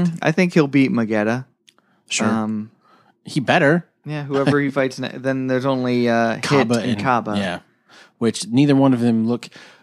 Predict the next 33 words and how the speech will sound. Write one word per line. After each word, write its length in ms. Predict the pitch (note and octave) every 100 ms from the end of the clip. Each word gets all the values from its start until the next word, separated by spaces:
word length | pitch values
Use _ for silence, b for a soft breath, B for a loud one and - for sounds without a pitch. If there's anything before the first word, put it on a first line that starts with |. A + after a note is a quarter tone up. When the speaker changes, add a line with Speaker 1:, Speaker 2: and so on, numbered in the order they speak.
| B - -
Speaker 1:
uh, 200 | C3+ B2
Hit 420 | G2+ G3 A3 - -
a 80 | A2+
little 260 | B2+ F#3+
impressive 440 | D3 A#2 A2+ - F#2+
with 80 | G2
that 160 | G2
attack 340 | F#2+ G#2 G2 F#2
on 140 | F2+
Frost, 420 | F#2 G#2 F#2+ -
and 80 | F#2+
I 80 | G#2+
think 160 | -
Speaker 2:
Yeah, 140 | C3+ B2
Speaker 1:
that's 180 | B2 B2
one 180 | A2+
of 60 | A#2
the 60 | A2
Speaker 2:
I 40 |
think 100 | G#2+
Speaker 1:
reasons 340 | D#3 C3+ G2+
they 160 | - F2+
showed 360 | - B2 A#2 G2+
us 200 | E2+ -
that. 160 | D2
Speaker 2:
Hit 180 | C#3 C3
is 180 | B2+ A2+
gonna 160 | A#2+ A2+
be 160 | A2+
the 220 | A2 G#2+ A2+
only 300 | A#2 A2+ A2
real 300 | G#2+ A2 G#2
problem, 640 | A#2 A2 G#2+ G#2+ G#2 G#2